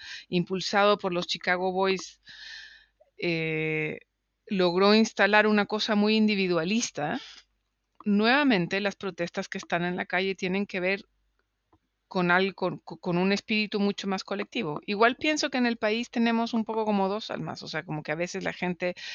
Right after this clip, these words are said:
está feliz por, o sea, está diciendo que lo colectivo y luego, eh, sale el diez por ciento y luego dicen, "Esta plata es solo mía", y ya n-, como que falta una discu-, o sea, lo que siento que, a diferencia de lo que había pasado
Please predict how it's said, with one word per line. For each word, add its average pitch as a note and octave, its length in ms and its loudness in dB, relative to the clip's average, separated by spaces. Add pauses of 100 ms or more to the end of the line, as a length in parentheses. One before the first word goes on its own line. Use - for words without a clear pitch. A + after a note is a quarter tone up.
(320)
está F3+ 320 -2
feliz F#3 400 -2
por, E3+ 320 -2
o E3 80 -4
sea, D#3+ 120 -8
está F3+ 340 6
diciendo F#3 440 0
que F#3 140 0
lo F3+ 120 0
colectivo G#3+ 760 2
y G3+ 80 4
luego, F#3+ 420 2 (500)
eh, E3+ 480 2
sale F3+ 640 4
el F3 100 -2
diez F#3 180 0
por F#3 160 -6
ciento G#3 360 4
y F#3+ 40 4
luego F#3 180 2
dicen, F#3 240 2
"Esta F3+ 180 0
plata F#3 280 2
es F3+ 80 -2
solo F3+ 240 2
mía", A3 420 4
y F#3+ 60 2
ya F#3+ 100 6
n-, F#3 420 0
como F3 240 -2
que E3+ 280 -2 (220)
falta G#3+ 360 0
una A3+ 160 6
discu-, - 400 -2 (240)
o G3 80 -10
sea, G#3 140 2
lo F#3 100 2
que F#3 120 -2
siento B3+ 540 4
que, E3 280 0 (380)
a E3+ 100 4
diferencia F3+ 540 4
de F#3 40 -2
lo F3+ 80 -2
que E3+ 80 -2
había E3 160 0
pasado E3+ 560 0